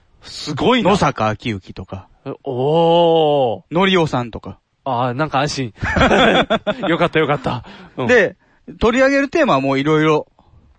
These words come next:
Speaker 1: うん。
Speaker 2: あのー、紫尺さん呼んで、
Speaker 1: はい。
Speaker 2: 笑いの緊張と緩和について。
Speaker 1: おー、すごいな。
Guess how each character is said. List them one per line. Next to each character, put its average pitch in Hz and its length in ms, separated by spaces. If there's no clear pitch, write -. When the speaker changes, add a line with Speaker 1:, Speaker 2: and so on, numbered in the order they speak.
Speaker 1:
う 160 60
ん。 117 240
Speaker 2:
あ 127 300
の 117 880
ー、 - 100
紫 - 240
尺 156 260
さ 107 180
ん 107 80
呼 117 180
ん 104 60
で、 104 300
Speaker 1:
は 151 100
い。 95 100
Speaker 2:
笑 196 400
い 190 40
の 170 220
緊 180 280
張 147 200
と 123 100
緩 104 240
和 101 100
に 104 140
つ - 160
い 92 80
て。 98 180
Speaker 1:
お 139 400
ー、 156 60
す 190 140
ご 214 120
い 170 80
な。 101 220